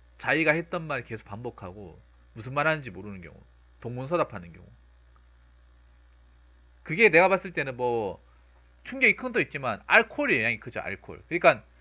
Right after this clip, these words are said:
생각해보세요. 망해서 빈털이가, 빈털터리가 되면 충격 때문에 어떻게 하겠습니까? 보통 망해서 이제 쫄딱 망하신 분들 보면 술로 연명을 해요, 술로. 계속 깡소주 마시죠, 골방에.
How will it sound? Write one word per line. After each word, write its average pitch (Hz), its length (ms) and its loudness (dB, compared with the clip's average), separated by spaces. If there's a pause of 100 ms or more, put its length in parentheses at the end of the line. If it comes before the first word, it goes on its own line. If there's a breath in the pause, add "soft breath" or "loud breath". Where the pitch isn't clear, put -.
(100)
생각해보세요. 123 560 0 (300 soft breath)
망해서 175 320 2
빈털이가, 208 600 -2
빈털터리가 202 480 -2
되면 147 160 -4
충격 254 320 -6
때문에 120 540 -4 (180)
어떻게 180 240 -2
하겠습니까? 95 500 -4
보통 185 360 -2 (340 soft breath)
망해서 208 680 4
이제 139 520 0
쫄딱 233 240 0
망하신 156 340 2
분들 139 160 -6
보면 117 500 -8 (720)
술로 302 400 2
연명을 131 360 0
해요, 82 100 -8
술로. 92 320 -14 (1300)
계속 262 380 4
깡소주 240 360 -6
마시죠, 120 360 -4
골방에. 104 460 -6